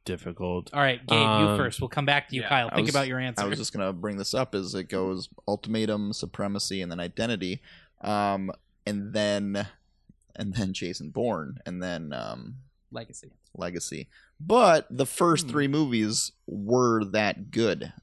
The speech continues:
Speaker 3: in my opinion. And in my, and I don't think, I, I enjoyed, uh, Legacy for what it was, but I, it was very forgettable. The only thing I actu-, actually loved about that movie was the first forty-five minutes when he's out in the wilderness. It's Jeremy Renner,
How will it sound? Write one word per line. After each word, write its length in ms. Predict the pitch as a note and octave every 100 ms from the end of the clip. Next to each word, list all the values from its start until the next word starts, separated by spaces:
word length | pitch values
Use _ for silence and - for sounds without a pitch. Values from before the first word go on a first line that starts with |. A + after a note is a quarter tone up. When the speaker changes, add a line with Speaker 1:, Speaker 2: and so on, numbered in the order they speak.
| -
Speaker 3:
in 120 | G2
my 120 | F#2
opinion. 400 | F2+ - E2 C#2+ -
And 140 | F#2+
in 260 | F#2+ F#2+ F#2+
my, 220 | G2 F#2+ -
and 260 | G2+ G2 -
I 220 | F#2+ F#2+ -
don't 340 | G2+ G2 -
think, 420 | - G2 F#2+ - _ _ _ _ -
I, 140 | C#3+
I 260 | C3 C3+ G2 -
enjoyed, 800 | A2+ A2 F#2 F#2+ A2 C3 D3 C#3+
uh, 240 | D3+ C#3+
Legacy 440 | C#3+ D3 C#3 - C#3
for 120 | A#2+
what 120 | A2+
it 80 | G#2+
was, 360 | F#2+ A2 B2 B2
but 160 | G#2
I, 180 | F#2+ F#2 F2+
it 120 | F2
was 240 | F2+ F2 _ - -
very 260 | F#2+ E2+ F2
forgettable. 500 | F2 E2+ F2 E2 D2+
The 100 | G#2
only 180 | F3 E3
thing 200 | E3 D3
I 100 | A2+
actu-, 160 | -
actually 260 | G2 A2+ G2
loved 260 | G2+ A2+ G#2
about 220 | F#2 F2
that 120 | F2+
movie 180 | G#2+ G2+
was 240 | F#2 F#2
the 80 | F2+
first 380 | - - G2 -
forty-five 420 | F#2+ G2+ - F2+
minutes 240 | G2 - -
when 60 |
he's 100 | F2+ F#2+
out 120 | -
in 40 |
the 60 | F2
wilderness. 460 | E2 F#2+ A2 A#2+ - _ - -
It's 140 | -
Jeremy 320 | - G#2+ F#2
Renner, 400 | F2 F#2+ F#2+ F#2+